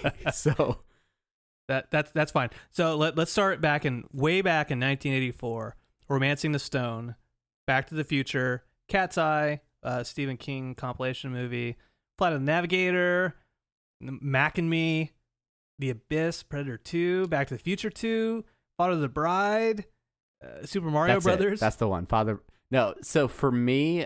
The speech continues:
Speaker 1: I, although when you said Flight of the Navigator, that's like, I mean, that one hits home.
Speaker 2: Yeah.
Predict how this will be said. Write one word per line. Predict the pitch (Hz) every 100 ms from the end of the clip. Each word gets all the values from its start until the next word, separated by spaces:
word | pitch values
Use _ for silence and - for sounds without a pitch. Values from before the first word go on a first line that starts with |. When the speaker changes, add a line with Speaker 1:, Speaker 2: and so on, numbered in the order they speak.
| -
Speaker 1:
I, | 110 110 - _ _ _
although | 113 117 123 113
when | - 113
you | 113
said | 135 127
Flight | 127 117
of |
the | 104
Navigator, | 95 101 113 120 127 123
that's | 98 98 95 -
like, | 101 85 78 - _ _ _ _ _ _ _ _ _ _ _ _ -
I |
mean, | 101 98
that | 95 90
one | 95
hits | 95
home. | 95 95 113 - _ -
Speaker 2:
Yeah. | 123